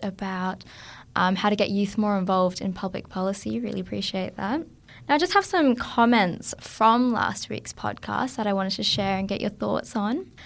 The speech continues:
Jasmine Ashley, uh, commented on our Facebook post that more younger ones are needed, to be sure, especially now while you still have the chance to salvage some of the environment and resources,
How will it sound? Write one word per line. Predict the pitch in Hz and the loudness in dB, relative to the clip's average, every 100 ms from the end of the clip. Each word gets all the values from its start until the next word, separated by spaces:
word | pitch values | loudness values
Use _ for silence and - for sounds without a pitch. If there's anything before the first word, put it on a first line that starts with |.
| - | -6
Jasmine | - 277 320 302 | 2 4 6 4
Ashley, | - 226 - 294 320 320 | 4 2 2 2 4 4
uh, | - 214 202 202 | 2 2 2 0
commented | - 233 220 240 220 | 0 2 2 2 0
on | 208 196 | 0 0
our | 190 | -2
Facebook | - 214 - 233 - | -2 -2 -2 -8 -4
post | 240 330 - - | -4 -2 -4 -2
that | 220 196 - - | 0 2 0 4
more | 240 285 | 8 8
younger | 269 254 240 | 8 8 6
ones | 226 226 220 214 - _ - - - | 4 4 2 0 -8 _ -18 -10 -2
are | 208 | 2
needed, | 208 214 220 | 4 4 2
to | - | 0
be | 202 | -2
sure, | 196 - 196 294 - - - - - | -4 -2 -2 -4 -8 -20 -20 -12 -2
especially | 220 220 - 220 | 2 4 4 4
now | 208 202 196 | 4 6 6
while | 190 190 | 4 2
you | |
still | 185 - 196 | 0 0 0
have | 190 | 0
the | |
chance | 202 196 185 - | -2 -2 -2 -2
to | 220 | -4
salvage | - 196 185 190 | 0 2 2 -2
some | 208 | -2
of | 196 | -2
the | 196 | -2
environment | 185 190 196 233 269 277 - | 0 2 2 4 0 0 -2
and | 208 202 | -2 -2
resources, | 208 214 240 240 240 330 - | -2 -2 -2 -4 -4 -8 -10